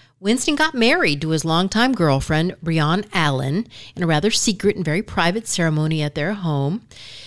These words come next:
The initial wedding was postponed, so the former college football star and first overall draft pick decided to improvise on January seventh, two thousand twenty-one. And they also welcomed their second child into the world around that time.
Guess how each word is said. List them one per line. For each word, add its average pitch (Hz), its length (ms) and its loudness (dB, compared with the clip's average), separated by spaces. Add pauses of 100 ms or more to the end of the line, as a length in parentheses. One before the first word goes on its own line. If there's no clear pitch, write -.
The 180 80 -4
initial 196 300 2
wedding 180 260 4
was 180 160 0
postponed, 175 720 0
so 170 460 0
the 175 160 -4
former 156 460 -6
college 185 400 -4
football - 340 -4
star 160 440 -2
and 143 200 -6
first 190 460 -4
overall 233 480 0
draft 214 480 -2
pick 170 260 -2 (460)
decided 202 540 2
to 214 360 0
improvise 139 640 -2
on 143 140 -4
January 170 380 0
seventh, 190 420 -2
two 208 140 -6
thousand 185 400 -2
twenty-one. 160 680 -4 (640)
And 170 220 2
they 175 140 2
also 220 320 2
welcomed 196 360 2
their 180 100 4
second 208 360 0
child 220 600 -4
into 151 180 2
the 156 100 2
world 139 300 2
around 143 240 6
that 135 160 2
time. 156 500 2